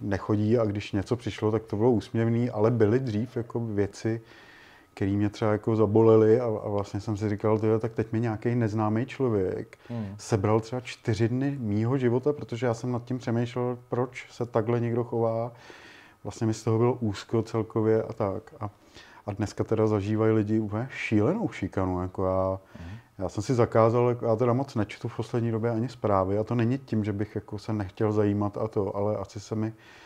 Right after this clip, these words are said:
Speaker 1: když jsem takhle víc odpojený od všeho, i od těch sociálních sítí, ty taky nepoužívám jakoby moc, tak, eh, když se pak teda už něco přečtu, tak, tak, eh, se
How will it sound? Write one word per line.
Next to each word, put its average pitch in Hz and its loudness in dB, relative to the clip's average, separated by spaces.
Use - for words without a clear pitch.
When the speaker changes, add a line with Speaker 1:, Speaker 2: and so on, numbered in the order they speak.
Speaker 1:
když - -16
jsem 107 -4
takhle 107 -2
víc 110 -4
odpojený 107 2
od 113 -4
všeho, 101 -2
i 110 -2
od 104 -6
těch - -8
sociálních 107 0
sítí, 107 -8
ty 113 -12
taky 117 -6
nepoužívám 101 -2
jakoby 98 -6
moc, 95 -6
tak, 107 -2
eh, 107 -14
když 101 -10
se 117 0
pak 120 -4
teda 113 2
už - -6
něco 120 2
přečtu, 98 -2
tak, 101 -4
tak, 104 -6
eh, 101 -6
se - -10